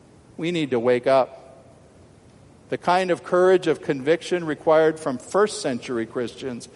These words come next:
is now increasingly being required from twenty-first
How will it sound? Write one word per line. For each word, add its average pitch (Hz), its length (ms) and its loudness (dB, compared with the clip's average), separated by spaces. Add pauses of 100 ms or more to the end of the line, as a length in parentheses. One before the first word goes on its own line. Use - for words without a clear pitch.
(260)
is 127 220 -4
now 147 520 2
increasingly 117 840 -4 (280)
being 127 180 -4
required 120 640 0 (420)
from 135 200 -6
twenty-first 131 760 -4